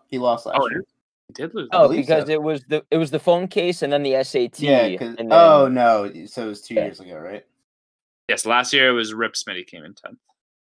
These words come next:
Speaker 1: Oh, okay.
Speaker 3: Ah, all right. Um, so my standings, I don't think have really shifted all that much from last week. So what I'm gonna do,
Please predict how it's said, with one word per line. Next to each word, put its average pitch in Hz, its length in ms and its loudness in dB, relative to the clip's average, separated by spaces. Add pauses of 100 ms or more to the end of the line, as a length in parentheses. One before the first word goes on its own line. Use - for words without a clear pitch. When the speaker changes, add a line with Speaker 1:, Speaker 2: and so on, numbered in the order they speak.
(120)
Speaker 1:
Oh, 60 140 -6
okay. - 160 -18 (720)
Speaker 3:
Ah, 55 500 -16 (480)
all 95 80 -8 (100)
right. 69 140 -6 (180)
Um, 113 540 4 (360)
so 135 520 6 (960)
my 165 100 6
standings, 175 800 -2 (1300)
I 180 40 0
don't 190 60 2
think 196 140 0
have 151 140 0
really 175 200 2
shifted 165 420 -4
all 127 200 4
that 131 200 4
much 131 240 2
from 123 160 -12
last 120 360 -6
week. 143 280 -6
So 139 140 -4
what 123 160 4
I'm 139 140 0
gonna 131 200 -4
do, 131 460 -4